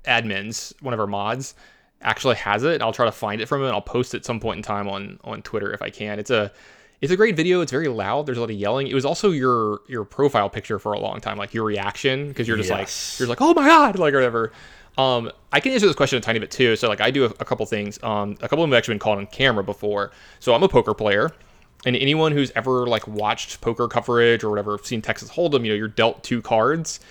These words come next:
Speaker 1: and you can kind of, like, peel them in a manner that, like, you see the bottom card, and then you can kind of, like,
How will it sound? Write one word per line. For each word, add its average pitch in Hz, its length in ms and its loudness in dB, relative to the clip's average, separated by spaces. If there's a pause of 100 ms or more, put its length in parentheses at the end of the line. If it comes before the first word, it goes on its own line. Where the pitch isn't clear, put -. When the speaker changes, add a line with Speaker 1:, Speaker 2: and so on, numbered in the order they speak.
(180)
Speaker 1:
and 123 100 -2
you 117 60 -2
can 131 140 -4
kind 139 280 2
of, 123 140 2
like, 107 260 -2
peel 135 300 4
them 135 160 6
in 127 60 0
a 120 40 0
manner 113 220 2
that, 110 120 0
like, 110 140 -8
you 110 60 -4
see 123 220 -4
the 117 80 4
bottom 104 320 0
card, 113 400 2 (280)
and 113 120 -4
then 113 80 -2
you 110 80 -4
can 123 120 -6
kind 117 220 0
of, 104 80 -2
like, 101 240 -2